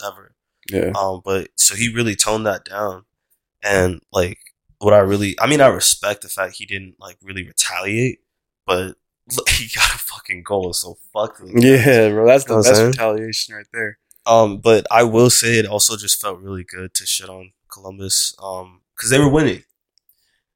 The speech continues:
Speaker 1: at the end. And, you know, of course, they have this whole "fuck Seattle" thing. I told you that Ace
Speaker 2: Yeah.
Speaker 1: is, it's weird. But, you know, it's like, okay, well, if you feel <laughs> that way,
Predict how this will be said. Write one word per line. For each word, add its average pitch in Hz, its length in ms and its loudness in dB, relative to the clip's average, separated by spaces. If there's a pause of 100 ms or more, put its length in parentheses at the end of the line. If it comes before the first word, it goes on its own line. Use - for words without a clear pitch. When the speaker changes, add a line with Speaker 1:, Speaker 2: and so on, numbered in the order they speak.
(320)
Speaker 1:
at 104 160 2
the 98 140 -2
end. 110 340 0
And, 107 140 -2
you 113 80 -2
know, 98 260 0
of - 120 -16
course, 135 380 4
they 113 120 -6
have 107 180 2
this 104 140 -4
whole 101 320 -14
"fuck 110 200 -6
Seattle" 101 380 -4
thing. - 200 -16
I 127 60 -6
told 165 280 0
you 107 60 -8
that 110 200 -8
Ace 110 260 0
Speaker 2:
Yeah. 110 100 8
Speaker 1:
is, 104 320 2
it's 135 180 -6
weird. 156 440 -6 (520)
But, 110 460 2
you 139 100 -6
know, 117 220 4
it's 120 140 0
like, 131 100 -6
okay, 113 300 -6
well, 110 260 -6
if 107 100 -10
you 117 60 -14
feel 113 240 -8
<laughs> - 20 -20
that 117 360 0
way, 117 280 -2